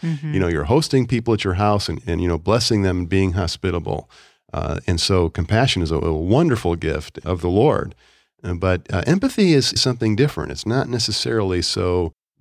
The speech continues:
Speaker 2: doing oriented,
Speaker 1: Right.
Speaker 2: or maybe to be more precise, the, the doing is in the, the listening
Speaker 1: Mm-hmm.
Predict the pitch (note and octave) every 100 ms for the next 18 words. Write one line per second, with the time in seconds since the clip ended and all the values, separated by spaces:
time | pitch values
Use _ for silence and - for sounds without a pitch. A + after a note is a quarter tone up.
0 | F#2 F2 C#3 D#3 A2+ E2+ F2 D#2 C2+ C#2
1 | D#2+ D2+ E2+ D#2+ D#2+ F2 E2 D#2 C#2 -
2 | G2+ F#2 F#2 F2 F2+ F2 F2 - B2 F#2+
3 | E2 - - - G2 F#2+ D#2+ A#2+ D3 G#2
4 | F2+ E2+ F#2 F2+ F2 E2 G2+ G#2+ D3+ -
5 | G#2 B1 - - E3+ C3+ D3+ C#3+